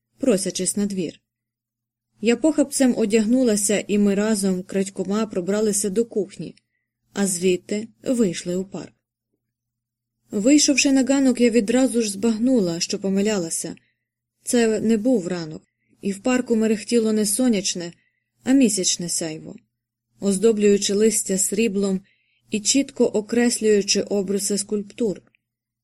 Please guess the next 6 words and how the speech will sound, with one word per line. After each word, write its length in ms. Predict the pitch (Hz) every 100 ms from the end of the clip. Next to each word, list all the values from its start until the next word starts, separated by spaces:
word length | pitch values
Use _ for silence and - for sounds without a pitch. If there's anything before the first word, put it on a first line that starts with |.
| _ _ _
Я 220 | 190 190
завмерла 720 | 185 185 190 226 240 196 185 -
і 120 | 196
задивилася 680 | 180 190 196 196 190 190 196
на 120 | 214
місяць. 640 | 220 180 - 175 - -